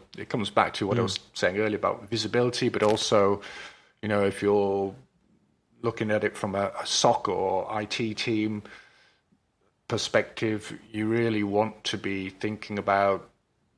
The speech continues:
Speaker 1: how can you get some kind of control to stop people infecting themselves,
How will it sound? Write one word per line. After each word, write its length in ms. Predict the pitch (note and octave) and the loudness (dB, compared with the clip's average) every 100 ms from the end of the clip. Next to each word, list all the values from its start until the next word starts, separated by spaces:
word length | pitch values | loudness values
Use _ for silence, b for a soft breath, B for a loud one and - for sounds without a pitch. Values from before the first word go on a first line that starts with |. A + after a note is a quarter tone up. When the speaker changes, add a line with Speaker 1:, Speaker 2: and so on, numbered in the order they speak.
| _ _ | _ _
Speaker 1:
how 200 | - A#2 | -2 0
can 200 | A2 A2+ | 0 -2
you 100 | G2 | -6
get 240 | F#2 G2+ - | -2 -2 0
some 260 | - G#2 | -2 -2
kind 240 | G2+ G#2 G2 | -2 -2 -2
of 120 | - | -6
control 580 | F#2 F2 - G2 F#2+ F2+ | -10 -8 0 2 2 -2
to 140 | F#2+ | -2
stop 480 | - - D3 - - | -2 4 2 2 -4
people 680 | - A#2 A2+ B2 A2+ G#2+ - | -2 -2 -2 0 2 0 -2
infecting 500 | A2+ - D3 - A2 | -8 0 0 0 -4
themselves, 640 | G#2 E2+ A#2+ G2+ D#2 - | -4 0 2 2 0 -4